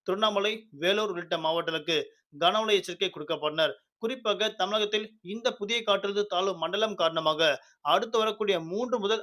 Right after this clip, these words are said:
ஐந்து நாட்கள் பல்வேறு மாவட்டங்களுக்கு கனமழையும், குறிப்பிட்ட மாவட்டத்தில் மட்டும் மிக கனமழை எச்சரிக்கை தற்போது அறிவிக்கப்பட்டனர்.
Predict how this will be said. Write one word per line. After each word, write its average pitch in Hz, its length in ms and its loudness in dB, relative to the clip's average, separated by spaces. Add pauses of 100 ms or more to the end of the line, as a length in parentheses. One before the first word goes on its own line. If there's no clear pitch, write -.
ஐந்து 208 320 -2
நாட்கள் 202 400 -2
பல்வேறு 185 340 -2
மாவட்டங்களுக்கு 175 640 -2
கனமழையும், 170 580 2
குறிப்பிட்ட 226 440 0
மாவட்டத்தில் 175 460 -2
மட்டும் 160 260 -4 (800)
மிக 208 280 2
கனமழை 214 280 2
எச்சரிக்கை 208 340 0
தற்போது 170 360 0
அறிவிக்கப்பட்டனர். 151 680 -2